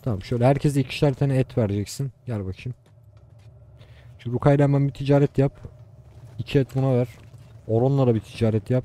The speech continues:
Oron'la ticaret yapar mısın Mahmut? Tamam. Şimdi Mahmut.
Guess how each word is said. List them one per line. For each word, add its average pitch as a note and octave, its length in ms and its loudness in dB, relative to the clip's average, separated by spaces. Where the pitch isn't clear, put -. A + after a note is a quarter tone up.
Oron'la A#2 340 0
ticaret B2 320 -4
yapar B2 160 -2
mısın - 300 -6
Mahmut? G2+ 220 0
Tamam. C3 280 2
Şimdi F3+ 220 4
Mahmut. G3+ 300 8